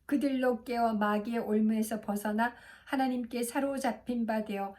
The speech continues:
그 뜻을 따르게 하실까 함이라. 아멘.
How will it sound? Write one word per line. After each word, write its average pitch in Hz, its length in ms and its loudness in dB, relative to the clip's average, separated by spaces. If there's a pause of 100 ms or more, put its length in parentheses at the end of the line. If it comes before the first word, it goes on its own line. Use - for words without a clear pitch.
(140)
그 196 260 -8
뜻을 240 460 -4
따르게 233 420 2
하실까 269 840 0
함이라. 202 760 -2 (240)
아멘. 214 640 2